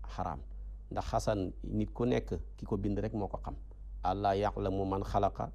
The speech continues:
wa huwa latiful xabir." Ni oto yi amee carte grise nga mën a xam ne kii cinq places la, kii sept places la,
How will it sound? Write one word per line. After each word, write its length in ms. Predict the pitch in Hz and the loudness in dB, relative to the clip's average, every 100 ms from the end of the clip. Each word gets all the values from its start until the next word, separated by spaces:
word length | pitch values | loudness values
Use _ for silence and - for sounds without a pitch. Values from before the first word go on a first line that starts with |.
| - | -4
wa 80 | 98 | -2
huwa 180 | 98 92 | 0 0
latiful 380 | - 95 90 | -2 -4 -4
xabir." 320 | - 87 87 - - - - - - 107 | -4 -4 -2 -4 -8 -10 -8 -8 0 4
Ni 120 | 127 | 4
oto 200 | - 143 | 6 6
yi 60 | |
amee 240 | 123 117 110 | 8 8 6
carte 300 | 104 - 95 | 4 2 0
grise 220 | 90 87 | 0 -2
nga 80 | 104 | 0
mën 120 | 107 | 0
a 20 | 101 | 2
xam 160 | 101 | 0
ne 80 | 95 | 0
kii 140 | - | -2
cinq 280 | 98 101 92 - | -2 0 0 4
places 240 | 92 90 | 4 4
la, 80 | 90 | -2
kii 140 | 101 | -2
sept 200 | 95 - - | -2 -2 0
places 260 | 90 76 | 0 0
la, 100 | - | -4